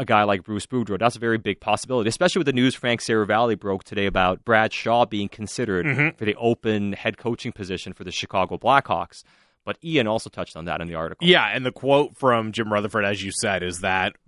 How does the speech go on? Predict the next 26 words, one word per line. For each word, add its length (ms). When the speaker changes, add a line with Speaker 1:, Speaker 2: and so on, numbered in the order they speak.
Speaker 2:
Boudreau 500
and 80
Patrick 300
Allvin 400
working 320
very, 280
very 220
closely 520
on 120
a 60
list 320
of 60
potential 360
candidates 480
to 80
come 220
in 100
to 100
round 280
out 80
the 60
coaching 340
staff. 280
And 100
Rutherford 460
says, 320